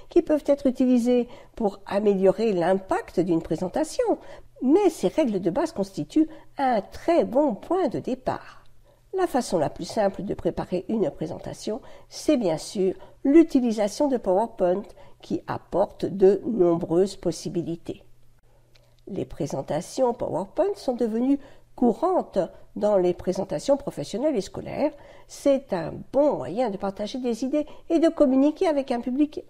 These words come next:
ciblé. Cependant, pour que ta présentation soit efficace et que ton public puisse facilement mémoriser ce qui est dit et présenté,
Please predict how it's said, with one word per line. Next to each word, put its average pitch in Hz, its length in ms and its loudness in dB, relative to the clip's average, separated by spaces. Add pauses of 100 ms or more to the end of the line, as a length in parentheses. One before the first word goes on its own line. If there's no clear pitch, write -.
ciblé. 233 500 2 (800)
Cependant, 285 760 2 (440)
pour 330 180 4
que 339 100 6
ta 320 180 2
présentation 277 680 4
soit 254 320 0
efficace 320 840 2
et 254 140 2
que 247 100 -2
ton 147 240 0
public 262 480 0 (340)
puisse - 320 0
facilement 175 560 0
mémoriser 185 760 2 (220)
ce - 180 -8
qui 190 280 2
est 196 80 6
dit 214 340 -4
et 226 100 -4
présenté, 185 640 0